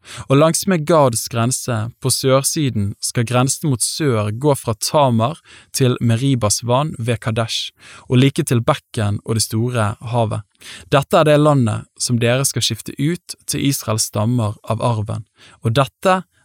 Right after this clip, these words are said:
er deres lodder, sier Herren, Herren. Dette er byens yttergrenser. På nordsiden skal en måle fire tusen fem hundre stenger, og byens porter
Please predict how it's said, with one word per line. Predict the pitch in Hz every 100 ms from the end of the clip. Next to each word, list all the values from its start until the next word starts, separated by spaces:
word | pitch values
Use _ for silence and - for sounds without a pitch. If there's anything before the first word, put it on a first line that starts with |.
| -
er | 117
deres | 113 113 131 131 - -
lodder, | 107 110 117 113 101 - -
sier | - 110 98
Herren, | - 104 117 107 104 _ _ -
Herren. | 101 110 107 _ _ _ _ _ _ _ _ _ - - - -
Dette | 147 - 185 147
er | - _ 139 127
byens | 156 127 110 - -
yttergrenser. | 123 - 139 117 104 - 113 - _ _ - - -
På | 143
nordsiden | 147 156 - 180 131 123 135 _
skal | - - 135
en | 127
måle | 120 120 131 117 113
fire | 123 120 127 127
tusen | - 123 - 107 101
fem | - - 113
hundre | 104 107 107
stenger, | - 107 104 107 - _ _ _ - - -
og | 117
byens | 175 151 131
porter | - 139 - - 160